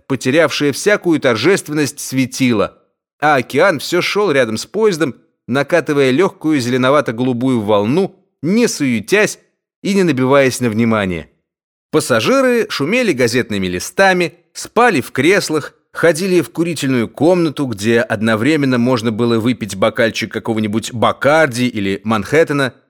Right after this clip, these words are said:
поговорить с соседом, покричать своё извечное «Шурли» или просто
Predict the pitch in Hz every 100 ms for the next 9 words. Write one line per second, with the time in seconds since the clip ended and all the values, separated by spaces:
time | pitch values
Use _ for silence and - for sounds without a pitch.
0 | _ - 135 165 220 147 - 98 - 147
1 | 175 160 139 _ - 120 151 143 208 185
2 | 139 143 139 135 113 139 123 120 120 107
3 | - 208 180 156 123 _ _ 127 123 131
4 | 160 - 139 -